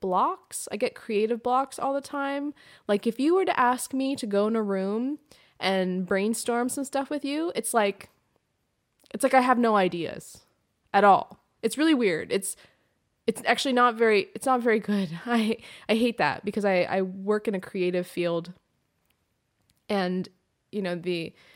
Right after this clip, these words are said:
it's called upon all the time. And when I need to, you know, show that I have the, the ability to ideate, ideate, ideate. I fucking hate that word.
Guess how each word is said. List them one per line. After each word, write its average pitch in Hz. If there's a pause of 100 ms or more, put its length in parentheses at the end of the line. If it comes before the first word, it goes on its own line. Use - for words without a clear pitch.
(120)
it's -
called 208
upon 180
all 185
the 185
time. 165
And 180
when 185
I 175
need 196
to, 180 (460)
you 190
know, 165
show 190
that 180
I 165
have 180
the, 156 (140)
the 180
ability 185
to -
ideate, 190 (180)
ideate, 220 (140)
ideate. 269 (400)
I 269
fucking 320
hate 165
that -
word. 160